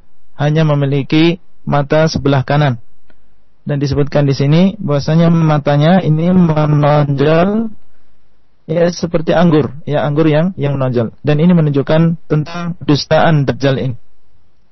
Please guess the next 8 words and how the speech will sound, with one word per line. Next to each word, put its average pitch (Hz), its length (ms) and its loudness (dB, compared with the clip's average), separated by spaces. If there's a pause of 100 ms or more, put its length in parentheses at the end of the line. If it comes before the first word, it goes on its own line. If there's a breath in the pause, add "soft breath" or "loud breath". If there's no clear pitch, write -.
(140)
Karena 151 480 -4 (880)
di 147 80 2
dalam 160 320 2
apa 151 240 0
yang 175 560 -2
dia 151 320 0
aku, 139 480 -2
karena 151 400 2